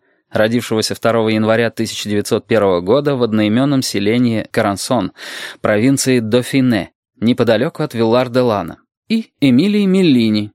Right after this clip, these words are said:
уроженки Италии, родившейся в Болонье семнадцатого февраля тысяча девятьсот двадцать третьего года. Несмотря на разницу в возрасте, мама умерла первой, в тысяча девятьсот пятьдесят первом году,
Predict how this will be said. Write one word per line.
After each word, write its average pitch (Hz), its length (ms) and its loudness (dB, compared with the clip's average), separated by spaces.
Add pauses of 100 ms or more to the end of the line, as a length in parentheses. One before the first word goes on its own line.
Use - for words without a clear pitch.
уроженки 131 580 0
Италии, 98 400 -2
родившейся 120 580 -2
в 101 60 -6
Болонье 135 480 0
семнадцатого 123 640 -2
февраля 107 440 -2
тысяча - 440 -4
девятьсот 107 380 -2
двадцать 98 400 -2
третьего 90 400 -4
года. 85 400 -6 (420)
Несмотря 127 540 0
на 127 80 0
разницу 123 400 -2
в 113 40 -4
возрасте, 120 540 -6 (380)
мама 151 260 2
умерла 156 400 2
первой, 113 480 -6 (140)
в - 100 -20
тысяча - 360 -2
девятьсот 127 360 0
пятьдесят 120 400 -4
первом 117 300 0
году, 104 320 0